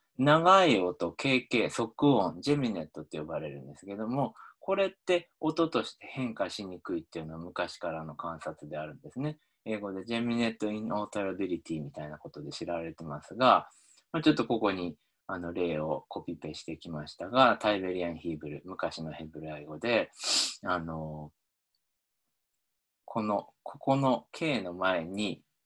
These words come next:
イを置くと、このKに対応するのが「は」っていう摩擦音になるんですね。ここも一緒で、ここのK、このKの前にエっていう母音が来ると、はっていう風に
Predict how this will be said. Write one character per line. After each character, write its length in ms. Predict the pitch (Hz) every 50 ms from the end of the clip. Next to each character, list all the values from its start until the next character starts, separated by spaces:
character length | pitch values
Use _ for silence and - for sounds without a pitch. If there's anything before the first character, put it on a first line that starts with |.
| _ _
イ 180 | - 120 123 123
を 220 | 101 85 - -
置 180 | 85 - - -
く 40 | -
と、 100 | 98 -
こ 140 | - 107 107
の 100 | 107 -
K 320 | - - 127 123 113 107
に 100 | 90 76
対 240 | - 95 87 87 87
応 60 | 80
す 140 | - - 92
る 100 | 85 80
の 140 | 78 85 90
が 160 | 95 - - - - _
「は」 300 | - - - - - -
っ 20 | _ _
て 80 | - 107
い 100 | 95 87
う 120 | 85 80 78
摩 160 | 95 98 95
擦 300 | - 110 104 - - 95
音 80 | 82 71
に 60 | 67
な 80 | -
る 60 | - -
ん 60 | -
で 60 | -
す 60 | - 139
ね。 160 | 143 143 - _ _ _ _ _ _ _
こ 160 | - - 117
こ 140 | - - 110
も 160 | 110 104 104
一 120 | 101 95 90
緒 260 | - - 101 98 98
で、 380 | 113 127 127 120 104 - - -
こ 120 | - - -
こ 180 | - - 110 107
の 240 | 101 98 95 - - _ _
K、 440 | - - 117 113 101 85 78 - - _ _ _ _ _ _ _ _ _ _ _
こ 140 | - 131 123
の 140 | 117 110
K 400 | - - - - 117 113 104 95
の 180 | 92 90 87 87
前 360 | 90 98 98 95 92 85 82
に 400 | 87 104 110 110 101 90 - - _ -
エ 140 | 104 107 101
っ 100 | - -
て 140 | _ -
い 60 | 87 82
う 100 | 80 85
母 120 | 92 92
音 180 | 90 90 87 87
が 80 | 80
来 120 | 78 - 92
る 80 | 95
と、 120 | - 131 -
は 280 | - - - - -
っ 80 | _ _
て 80 | - 92
い 40 | 85
う 60 | 80
風 160 | 87 82 78
に 160 | 80 78 -